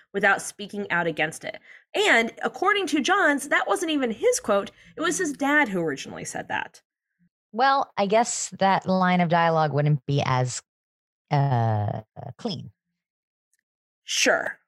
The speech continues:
Speaker 2: <laughs>
Speaker 1: Sure. I just feel like, <laughs> uh, I don't know.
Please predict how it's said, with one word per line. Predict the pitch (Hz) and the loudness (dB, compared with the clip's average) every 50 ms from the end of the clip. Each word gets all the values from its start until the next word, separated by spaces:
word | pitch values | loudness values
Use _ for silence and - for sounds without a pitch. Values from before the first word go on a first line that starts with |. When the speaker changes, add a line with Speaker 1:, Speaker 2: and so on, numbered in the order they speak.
| _ _ _ _ _ _ _ _ _ _ _ _ _ | _ _ _ _ _ _ _ _ _ _ _ _ _
Speaker 2:
<laughs> | 143 160 151 170 139 165 127 147 117 - - _ _ _ _ _ _ - | -6 -2 -2 -2 -2 -2 -2 -4 -6 -10 -14 _ _ _ _ _ _ -4
Speaker 1:
Sure. | - - - 233 165 123 - - - - - - - _ _ _ _ _ _ _ _ - - _ - | -2 0 2 2 0 -2 -4 -10 -14 -20 -20 -20 -20 _ _ _ _ _ _ _ _ -20 -14 _ 0
I | 208 262 | 0 0
just | 254 214 - 359 392 - - - | 2 2 0 0 0 0 -4 -6
feel | - - 349 466 523 - | -2 0 2 2 4 4
like, | - 151 - 269 294 214 - | 2 2 2 2 2 2 2
<laughs> | - - - - - - - _ _ _ _ - - - - - - - - - - _ _ _ _ _ | 2 2 0 -2 -6 -10 -16 _ _ _ _ -20 -20 -20 -18 -18 -18 -20 -20 -20 -20 _ _ _ _ _
uh, | 247 240 - - - 262 240 220 208 202 196 190 185 190 | 0 2 2 4 4 4 4 6 4 4 4 2 0 -2
I | - - - - - - _ - 403 | -6 -12 -18 -20 -20 -10 _ 0 2
don't | 254 | 4
know. | 208 175 - | 4 2 2